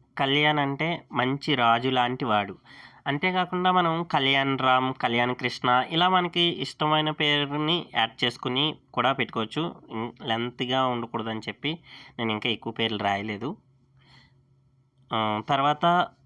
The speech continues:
కళాధర్. కళాధర్ అంటే వివిధ దశల్లో కళలను చూపించే వ్యక్తి, అంటే హీరో అన్నమాట. గొప్ప నటుడు అవుతారు అని అర్థం అన్నమాట. కళాధర్. కాళీ.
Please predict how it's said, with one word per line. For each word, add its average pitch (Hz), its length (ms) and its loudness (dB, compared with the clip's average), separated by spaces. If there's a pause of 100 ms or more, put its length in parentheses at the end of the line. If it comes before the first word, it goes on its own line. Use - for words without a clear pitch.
(140)
కళాధర్. 156 420 2 (100)
కళాధర్ 185 340 4
అంటే 196 640 0
వివిధ 160 360 2
దశల్లో 170 840 2 (100)
కళలను 151 640 2 (120)
చూపించే 135 580 0
వ్యక్తి, 113 540 -6
అంటే 160 320 -4 (340)
హీరో 156 200 4
అన్నమాట. 120 240 2 (600)
గొప్ప - 260 -2
నటుడు 131 360 0
అవుతారు 117 460 0 (100)
అని 107 100 2
అర్థం 101 200 -2
అన్నమాట. 98 260 -6
కళాధర్. 131 580 2 (1400)
కాళీ. 143 400 4